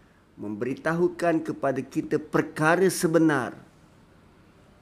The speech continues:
Dan bacalah Quran supaya kita tidak terlepas maklumat-maklumat penting. Kita boleh pula, apa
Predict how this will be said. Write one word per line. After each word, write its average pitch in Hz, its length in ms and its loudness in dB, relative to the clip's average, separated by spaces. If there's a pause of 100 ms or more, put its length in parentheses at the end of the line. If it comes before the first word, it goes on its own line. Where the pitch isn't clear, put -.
(2500)
Dan 113 220 -4
bacalah 214 560 4
Quran 170 480 2
supaya 170 240 -2
kita 196 320 0
tidak 180 400 0
terlepas 165 760 2 (240)
maklumat-maklumat 151 1700 2
penting. 135 480 -2 (320)
Kita 202 480 6
boleh 165 640 8
pula, 156 480 2 (880)
apa 113 260 -2